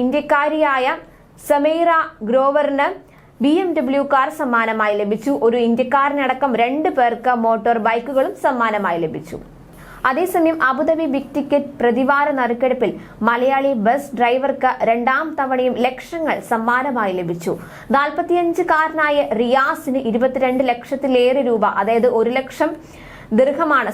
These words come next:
സമ്മാനമായി ലഭിച്ചിരിക്കുന്നത്. പതിനഞ്ച് സുഹൃത്തുക്കളുമായി ചേർന്നെടുത്ത ടിക്കറ്റിനാണ് സമ്മാനം ലഭിച്ചത്. അബുദാബിയിൽ സ്കൂൾ ബസ് ഡ്രൈവറായ റിയാസ് രണ്ടായിരത്തി എട്ട് മുതൽ പതിനഞ്ച് സുഹൃത്തുക്കളോടൊപ്പം ഭാഗ്യപരീക്ഷണം നടത്തി വരുന്നയാളാണ്. ഈ വർഷം നടന്ന നറുക്കെടുപ്പിൽ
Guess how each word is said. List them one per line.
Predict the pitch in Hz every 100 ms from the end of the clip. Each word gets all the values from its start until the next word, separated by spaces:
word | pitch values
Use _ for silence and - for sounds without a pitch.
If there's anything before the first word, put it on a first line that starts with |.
| 254
സമ്മാനമായി | 233 240 240 240 233 220
ലഭിച്ചിരിക്കുന്നത്. | 220 214 233 214 208 208 240 285 - - -
പതിനഞ്ച് | 233 226 240 247 254
സുഹൃത്തുക്കളുമായി | 240 247 240 262 262 254 254 254
ചേർന്നെടുത്ത | 247 240 262 247 254 247
ടിക്കറ്റിനാണ് | 208 254 254 262 233 233
സമ്മാനം | 226 226 247 180 170
ലഭിച്ചത്. | 165 - 175 170 - - -
അബുദാബിയിൽ | 226 233 233 247 247
സ്കൂൾ | 247 254 269 233
ബസ് | 254 254 240
ഡ്രൈവറായ | 254 262 269 254 254 240
റിയാസ് | 294 247 269 - - - 226
രണ്ടായിരത്തി | 247 262 269 - 277 262
എട്ട് | 262 320 311
മുതൽ | 262 277 277
പതിനഞ്ച് | 247 247 285 302 311
സുഹൃത്തുക്കളോടൊപ്പം | 240 247 262 262 262 247 240 202 196 240
ഭാഗ്യപരീക്ഷണം | 240 247 269 254 254 - 277 269 233
നടത്തി | 233 240 285 254
വരുന്നയാളാണ്. | 226 269 220 185 156 - - - - - - - -
ഈ | 320 370
വർഷം | 392 392 359
നടന്ന | 330 311 302 277
നറുക്കെടുപ്പിൽ | 262 277 294 262 262